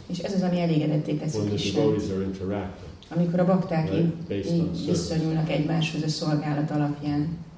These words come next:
Speaker 2: So then, that's the whole point. If Krishna is pleased, that means then everything's going to run nicely.
Speaker 1: És ez a lényeg, hogyha Krishna elégedett, akkor minden szépen fog működni.
Speaker 2: Right? But if, so, We have to understand that these are, this is what's going to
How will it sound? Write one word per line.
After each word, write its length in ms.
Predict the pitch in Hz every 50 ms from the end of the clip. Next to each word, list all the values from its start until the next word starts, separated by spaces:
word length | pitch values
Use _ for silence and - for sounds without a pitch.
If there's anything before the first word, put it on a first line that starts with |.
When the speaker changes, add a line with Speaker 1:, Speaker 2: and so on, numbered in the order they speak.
| - - -
Speaker 2:
So 80 | - 117
then, 440 | 104 107 117 117 113 113 110 104 - - - - - - - - - - - - - - - - - - - - - - - - 117
that's 180 | 123 123 117 -
the 80 | - 110
whole 220 | 104 113 107 -
point. 200 | - 127 123 113
If 140 | 110 101 - -
Krishna 380 | - 156 165 160 - - 123 107
is 80 | 101 -
pleased, 680 | - - - 104 107 104 101 101 101 101 - - -
that 260 | - 120 120 131 127
means 280 | 127 127 127 127 123 -
then 160 | 120 117 113 117
everything's 500 | 117 113 117 110 110 110 104 104 95 -
going 180 | 101 92 92 87
to 60 | 87
run 240 | 87 85 87 85 85 85 92 95 95
nicely. 340 | 95 92 - - - - - - - - -
Speaker 1:
És 100 | 180 165
ez 120 | - - 190
a 60 | 185
lényeg, 260 | 185 190 185 180 180
hogyha 200 | 170 180 185 185
Krishna 320 | - 240 240 - - 202 202
elégedett, 480 | 202 202 208 208 208 214 240 247 - -
akkor 200 | 185 185 - 180
minden 280 | 180 185 170 165 160
szépen 400 | 151 - - 160 147 143 147 147
fog 200 | 143 - 151 151 151
működni. 340 | 147 139 - - 147 147 147 147
Speaker 2:
Right? 180 | 147 180 160 - - - - - - 104
But 100 | 113 117 113
if, 140 | 113 110 113 - - - - - - - - - - -
so, 60 | 120 113 110 104 - - - - - - - - -
We 80 | 113 117
have 240 | 123 135 143 135 131
to 60 | 135 127
understand 540 | 123 120 113 107 - - 131 127 123 120 117 117
that 200 | 113 - 101 95
these 340 | 104 135 160 175 170 160 - 139
are, 80 | 123 - - -
this 220 | 113 143 165 156 -
is 180 | 139 113 -
what's 200 | 120 117 110 -
going 180 | - 117 110 110
to 80 | 104 110